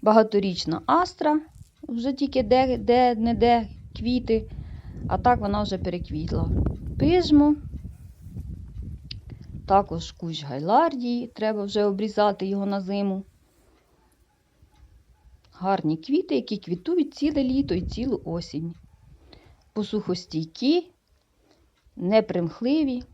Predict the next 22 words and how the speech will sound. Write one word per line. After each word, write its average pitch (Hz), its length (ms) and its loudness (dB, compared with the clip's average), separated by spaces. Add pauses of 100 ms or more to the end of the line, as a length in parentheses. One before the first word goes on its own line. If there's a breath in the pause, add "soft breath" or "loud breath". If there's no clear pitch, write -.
(180)
Цей 277 220 6
кущ 262 260 -2
зовсім 180 520 0
заморозило, 156 800 -4
і 160 120 -8
я 240 240 0
не 208 160 0
побачила 180 560 -2
ні 160 140 0
одної 165 300 -4
квіточки 165 580 -12
в - 440 -16
цьому 165 260 -4
році. 160 420 -10 (800 loud breath)
А 208 160 -2
тут 330 280 0
ось, 180 220 -6
о, 160 60 -2
бачите, 214 440 0
який 170 460 -8 (1160 loud breath)
яскравий 185 680 2
кущик. - 680 -4